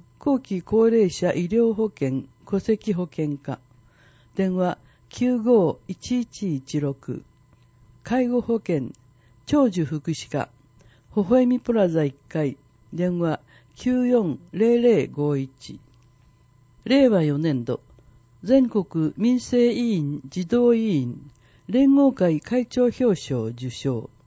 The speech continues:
十年以上にわたりご活躍いただいている民生委員、児童委員を対象に、令和四年度、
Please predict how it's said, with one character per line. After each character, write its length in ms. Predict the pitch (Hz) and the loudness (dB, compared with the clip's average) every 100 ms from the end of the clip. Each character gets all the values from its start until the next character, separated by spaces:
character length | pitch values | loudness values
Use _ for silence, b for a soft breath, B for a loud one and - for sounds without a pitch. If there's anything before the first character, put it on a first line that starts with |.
| _ _ _ b b b b b - | _ _ _ b b b b b -6
十 220 | 233 269 | 0 4
年 280 | 285 285 285 | 4 4 4
以 60 | |
上 220 | 214 190 156 | 4 2 2
に 160 | 143 | 0
わ 120 | 143 | -2
た 120 | 135 156 | -2 -4
り 260 | 147 139 - | -4 -6 -6
ご 120 | 160 | -2
活 300 | 226 233 226 | -2 0 0
躍 280 | 214 226 214 | 0 0 -4
い 60 | |
た 160 | 220 214 | 0 0
だ 120 | 226 | 2
い 100 | 214 | 0
て 220 | - 208 | 0 0
い 40 | 185 | 0
る 200 | 156 151 | -2 -2
民 180 | 214 | -4
生 320 | 196 - 208 208 | -4 0 2 2
委 140 | 190 | -2
員、 240 | 143 - - | -4 -8 -8
児 140 | 175 | -4
童 240 | 196 240 247 | 0 2 2
委 80 | |
員 300 | 247 226 170 | 0 0 0
を 80 | 123 | -2
対 240 | - 143 131 | -2 -4 -4
象 240 | 147 131 | -4 -6
に、 200 | 127 - - _ b b b b b b | -6 -10 -16 _ b b b b b b
令 220 | 269 262 | 4 6
和 140 | 208 | 6
四 180 | 165 160 | 4 2
年 260 | 196 175 143 | 0 -2 -2
度、 260 | 139 - | -4 -4